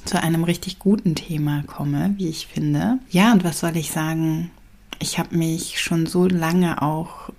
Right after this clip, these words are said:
auf diese Arbeit wieder gefreut, ähm, offline in ganz kleinem Rahmen mit Frauen zusammenzukommen. Und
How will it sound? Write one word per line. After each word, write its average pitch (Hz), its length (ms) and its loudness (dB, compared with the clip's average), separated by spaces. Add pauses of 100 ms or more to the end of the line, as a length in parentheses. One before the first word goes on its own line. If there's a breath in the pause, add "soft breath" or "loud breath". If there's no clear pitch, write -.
(100)
auf 165 180 -4
diese 165 380 0
Arbeit 165 380 0
wieder 165 220 -2
gefreut, 170 840 -2
ähm, 160 480 -2
offline 165 840 -2 (560 loud breath)
in 180 200 6
ganz 202 340 4
kleinem 180 600 4
Rahmen 160 680 0
mit 160 140 -2
Frauen 165 380 0
zusammenzukommen. 165 1300 -2
Und 156 540 -2